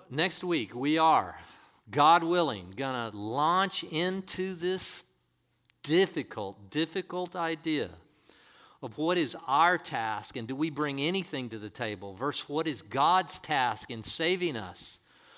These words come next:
Are we predestined? Do you believe in predestination? I, people ask me that. "Do you believe in predestination?" Of course I do. It's in the Bible. But interpreting that is sometimes quite complex. And we are finite beings. Now,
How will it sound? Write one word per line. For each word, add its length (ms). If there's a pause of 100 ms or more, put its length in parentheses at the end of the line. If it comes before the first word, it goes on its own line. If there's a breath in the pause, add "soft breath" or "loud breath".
(240 loud breath)
Are 240
we 180
predestined? 760
Do 60
you 200
believe 340
in 100
predestination? 1040
I, 120
people 280
ask 220
me 120
that. 140
"Do 80
you 80
believe 300
in 80
predestination?" 640
Of 140
course 380
I 120
do. 160
It's 140
in 80
the 40
Bible. 500 (1300 soft breath)
But 160
interpreting 1080
that 360
is 300
sometimes 760
quite 340
complex. 960 (800 soft breath)
And 260
we 200
are 260
finite 680
beings. 420
Now, 280